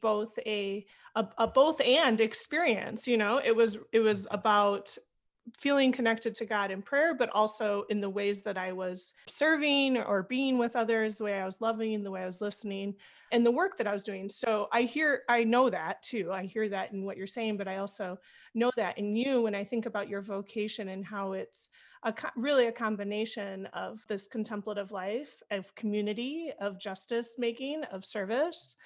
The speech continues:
Your journey brought you to India and then later to New York and, and some other places in between, working with,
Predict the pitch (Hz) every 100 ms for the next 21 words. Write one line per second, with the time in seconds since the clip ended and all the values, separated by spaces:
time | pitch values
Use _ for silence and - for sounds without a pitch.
0 | - 220 240 190 247 254 233 220 208 233
1 | 220 208 208 220 - 262 233 240 262 269
2 | 302 320 220 220 208 202 214 220 226 226
3 | 220 202 202 214 262 269 240 190 190 190
4 | 190 - 220 269 269 262 262 214 214 185
5 | - 262 254 220 214 196 180